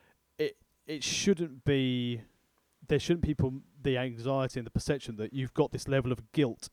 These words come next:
instantly by buying a chocolate bar. If you're buying a chocolate bar, you're having a chocolate bar. Most people of, of an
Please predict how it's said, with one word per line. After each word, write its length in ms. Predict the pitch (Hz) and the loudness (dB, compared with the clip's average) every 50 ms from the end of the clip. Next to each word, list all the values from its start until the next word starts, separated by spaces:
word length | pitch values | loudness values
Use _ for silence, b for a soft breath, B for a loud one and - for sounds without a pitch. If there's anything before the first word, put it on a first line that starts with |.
| _ - | _ 0
instantly 680 | 175 170 180 156 - - - 131 - - 98 98 95 98 | 0 0 0 -2 -6 -4 -4 -6 -6 -6 -8 -10 -10 -6
by 200 | - 113 113 110 | -2 -2 -2 0
buying 340 | - 127 120 120 120 113 | 2 2 2 2 2 0
a 60 | 113 - | -4 -6
chocolate 520 | - - - 139 - - - - - - | -4 -2 -2 -2 -2 -4 -12 -16 -14 -10
bar. 240 | - 90 85 78 85 b b b b b b | -8 -8 -8 -8 -10 b b b b b b
If 80 | b 196 | b -2
you're 120 | 247 277 | 0 2
buying 200 | - 233 208 160 | 4 6 6 4
a 40 | 139 | 4
chocolate 360 | - - 135 - 143 120 - | 2 0 -2 -2 -4 -10 -6
bar, 260 | - 127 135 175 185 - b b b b | -2 0 2 2 0 0 b b b b
you're 140 | b 180 170 | b 4 6
having 200 | 196 202 185 175 | 6 6 6 4
a 60 | 170 | 2
chocolate 400 | - - 208 - - 156 - - | 2 2 0 0 -2 -6 -8 -6
bar. 260 | - 104 87 87 95 - b b b b | -6 -6 -4 -6 -8 -10 b b b b
Most 340 | 180 226 262 247 - - - | -2 0 0 0 0 2 2
people 480 | 196 196 170 - - 160 156 156 - - | 4 4 4 2 2 2 2 0 0 -2
of, 180 | 156 143 120 - - - | -6 -6 -6 -8 -10 -8
of 140 | 165 143 127 | -6 -4 -4
an 160 | 131 135 151 | -4 -4 -6